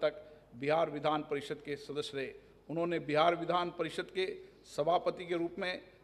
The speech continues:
तथा बिहार विधानसभा के उपाध्यक्ष के रूप में भी अपनी सेवाएं दी। वो बिहार सरकार में विद्युत और ऊर्जा, राहत और पुनर्वास तथा राजभाषा विभाग के मंत्री रहे। डॉक्टर रघुवंश प्रसाद सिंह का निधन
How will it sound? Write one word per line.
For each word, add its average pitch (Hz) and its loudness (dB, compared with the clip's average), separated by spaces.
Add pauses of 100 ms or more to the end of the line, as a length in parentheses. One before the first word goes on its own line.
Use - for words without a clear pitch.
(100)
तथा 160 2
बिहार 160 6
विधानसभा 165 2
के 151 -2
उपाध्यक्ष 170 0
के 175 -2
रूप 151 -4
में 147 -2
भी 147 -6 (280)
अपनी 156 -6
सेवाएं 147 0
दी। 139 -8 (360)
वो 143 -4
बिहार 151 4
सरकार 170 2
में 170 -2 (340)
विद्युत 156 0 (360)
और 143 2
ऊर्जा, 160 6 (420)
राहत 175 2
और 143 -2 (120)
पुनर्वास 170 2 (220)
तथा 156 0
राजभाषा 156 0 (380)
विभाग 151 2
के 151 -4 (400)
मंत्री 143 -4
रहे। 147 4 (1000)
डॉक्टर 185 4
रघुवंश 156 -4
प्रसाद 175 0
सिंह 175 -4
का 180 2
निधन 165 -2